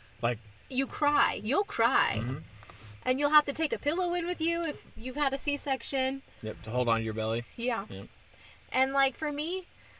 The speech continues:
Speaker 2: when I go pee, you'll, so, you'll see me grab the straw out of my cup so I can
Speaker 1: Yeah.
Speaker 2: breathe through it. It's,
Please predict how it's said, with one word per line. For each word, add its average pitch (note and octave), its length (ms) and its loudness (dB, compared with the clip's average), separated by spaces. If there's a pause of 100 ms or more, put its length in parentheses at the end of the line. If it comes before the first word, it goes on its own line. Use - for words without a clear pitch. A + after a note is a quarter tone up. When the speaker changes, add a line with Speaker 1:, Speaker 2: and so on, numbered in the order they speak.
(140)
Speaker 2:
when B3+ 140 -6
I C#4 100 -4
go C#4+ 160 0
pee, E4 340 -4 (400)
you'll, A#3 200 -2
so, D4+ 400 0
you'll C4+ 160 -2
see B3+ 200 -4
me C4 140 -4
grab C4+ 220 4
the D4+ 80 -6
straw D4 300 2
out D#4 100 2
of E4 80 -2
my F4 160 -2
cup F4+ 360 -2 (380)
so C4 240 2
I B3+ 120 8
can C4+ 240 -2
Speaker 1:
Yeah. G#3 120 0
Speaker 2:
breathe B3 280 2
through E4+ 340 -2
it. F4+ 300 4 (460)
It's, - 160 -6